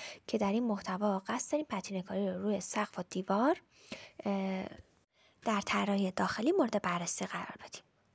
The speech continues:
پتینه در زبان انگلیسی به معنای رنگ بر روی فلزاتی مثل مس، برنج و غیره می‌باشد. همچنین بر روی وسایل چوبی و گچی هم قابل اجراست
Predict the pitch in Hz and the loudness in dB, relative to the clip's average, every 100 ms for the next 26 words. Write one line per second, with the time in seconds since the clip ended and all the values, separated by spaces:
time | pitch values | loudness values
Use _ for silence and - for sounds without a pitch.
0 | - - - - - 349 - 403 359 330 | -20 -20 -20 -2 4 4 4 0 4 6
1 | 330 330 320 311 311 311 302 294 - 294 | 6 6 4 4 2 0 -2 0 0 2
2 | 233 214 202 214 208 208 208 247 262 208 | 2 2 0 0 0 0 -2 -2 -2 -4
3 | 196 214 233 - 202 185 185 214 - 233 | -2 -2 -2 -2 -2 -2 -2 -4 -4 -4
4 | 226 233 226 220 208 - - 196 190 190 | -2 -2 -2 0 0 -2 -2 -2 0 0
5 | 202 - 208 196 190 - - 190 180 175 | -2 -4 -2 -2 -2 -6 -4 -2 -2 -2
6 | 175 214 - - - - - - - - | -4 -4 0 -2 -4 -18 -20 -16 -14 2
7 | 262 254 - 190 190 185 208 196 190 185 | 6 6 4 0 0 -2 0 0 0 -4
8 | 202 196 220 - - 185 185 196 190 180 | -4 -2 -2 2 2 0 -2 -2 -2 -2
9 | 185 180 - 262 294 311 202 185 175 175 | -6 -2 0 2 2 0 0 0 -2 -4
10 | 180 - - - - | -2 -2 -2 -2 -2